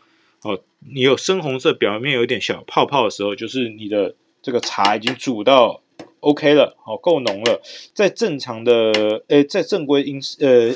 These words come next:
港式奶茶里面还要再去撞奶，把它这个做得更浓，浓得跟墨汁一样。我们是不用到这样啦。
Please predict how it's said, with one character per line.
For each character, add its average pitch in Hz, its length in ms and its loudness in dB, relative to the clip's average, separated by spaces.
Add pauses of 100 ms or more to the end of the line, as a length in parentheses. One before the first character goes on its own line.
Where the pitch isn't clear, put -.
(120)
港 117 160 -4
式 - 140 -10
奶 113 160 -4
茶 107 140 -2
里 104 100 -2
面 - 80 -10
还 120 80 -2
要 135 140 4
再 143 120 -2
去 147 140 -10
撞 131 340 -2
奶， 87 140 -8
把 - 100 -10
它 104 80 -6
这 160 140 4
个 165 80 -4
做 160 180 -2
得 123 80 -6
更 120 280 -2
浓， 98 180 -8
浓 117 140 -4
得 139 60 -8
跟 151 120 4
墨 113 260 -2
汁 127 200 -10
一 104 160 -10
样。 101 200 -2
我 - 60 -12
们 107 100 -16
是 131 440 -4
不 107 100 -6
用 127 160 0
到 117 140 4
这 110 120 0
样 101 160 0
啦。 - 160 -18